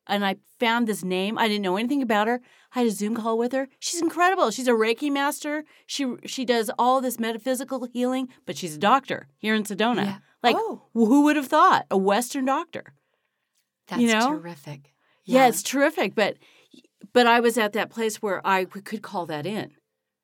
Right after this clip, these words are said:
Speaker 1: 'Cause I wouldn't vibe very good with just a s-, you know, straight edge Western doctor. I don't believe in antibiotics. I don't do any of that stuff.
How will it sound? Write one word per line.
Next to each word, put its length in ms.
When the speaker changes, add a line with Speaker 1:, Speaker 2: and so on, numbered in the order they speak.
Speaker 1:
'Cause 140
I 100
wouldn't 240
vibe 380
very 280
good 140
with 160
just 180
a 40
s-, 160
you 160
know, 80
straight 400
edge 180
Western 460
doctor. 420
I 100
don't 140
believe 240
in 220
antibiotics. 520
I 60
don't 340
do 280
any 240
of 60
that 160
stuff. 340